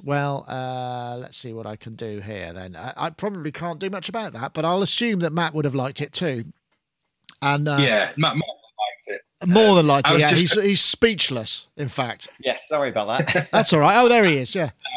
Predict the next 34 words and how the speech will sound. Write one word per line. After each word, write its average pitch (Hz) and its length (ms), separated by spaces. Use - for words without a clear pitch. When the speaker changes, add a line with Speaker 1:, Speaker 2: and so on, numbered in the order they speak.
Speaker 3:
<laughs> - 520
Yeah, 185 180
I - 20
don't 156 140
know 170 80
what 220 140
to 151 100
say 135 220
on 117 120
this 120 240
one. 160 320
I 131 80
mean, 143 260
<laughs> - 1040
um, 131 560
yeah, 135 280
what 120 200
do - 80
you 120 60
say 131 180
about 117 220
that? 123 240
I 117 40
mean, 120 400
it, 139 140
it, 139 160
I 131 80
tell 175 160
you 170 80
what, 135 120
it - 20
Speaker 1:
Unique. 180 160
Speaker 3:
must 143 160
be, 139 240